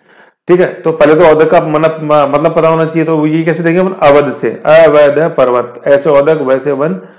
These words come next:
और जैसे ध्यानवन मरुस्थल। औदक जल, जल का सबसे अच्छा example कौन सा? वेरी गुड, कौन? गागरोन दुर्ग। एक एक का अच्छा अच्छा example ध्यान रखो अपने। बाकी तीन नंबर sheet में देखेंगे, औदक दुर्ग, जल दुर्ग, तीनों ओर नदियों से घिरा हुआ है,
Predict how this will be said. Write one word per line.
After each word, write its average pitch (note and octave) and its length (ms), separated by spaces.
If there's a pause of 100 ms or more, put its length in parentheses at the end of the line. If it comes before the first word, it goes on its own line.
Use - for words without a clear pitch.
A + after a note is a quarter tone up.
(220)
और B2+ 180
जैसे B2 280
ध्यानवन A#2+ 420
मरुस्थल। A2+ 500 (440)
औदक C3+ 340
जल, D#3 320
जल C#3 200
का E3 120
सबसे D#3+ 220
अच्छा F3+ 160
example E3 360
कौन F3 180
सा? G3+ 140 (680)
वेरी B2 240
गुड, G#2 220 (260)
कौन? F3 180 (200)
गागरोन G#2 400
दुर्ग। G#2 160 (320)
एक D#3+ 180
एक A3 120
का A3 60
अच्छा F3+ 180
अच्छा E3+ 160
example C3+ 360
ध्यान G#2+ 200
रखो G#2+ 260
अपने। G#2 160 (1200)
बाकी C3 260
तीन D3+ 220
नंबर D3 200
sheet C#3 200
में C#3+ 120
देखेंगे, A#2 380 (180)
औदक C#3 260
दुर्ग, D3+ 220
जल A#2 160
दुर्ग, A2 280
तीनों F#3 300
ओर F#3 200
नदियों E3 240
से F3 140
घिरा A#2 220
हुआ A2 240
है, A2+ 120